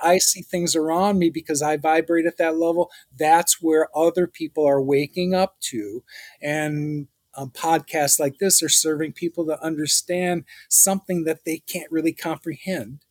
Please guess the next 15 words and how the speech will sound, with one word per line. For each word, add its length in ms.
And 420
more 400
and 120
more 240
people 340
are 120
being 320
drawn 420
to 120
this. 280
If 200
you're 180
finding 580
your 160
tribe, 640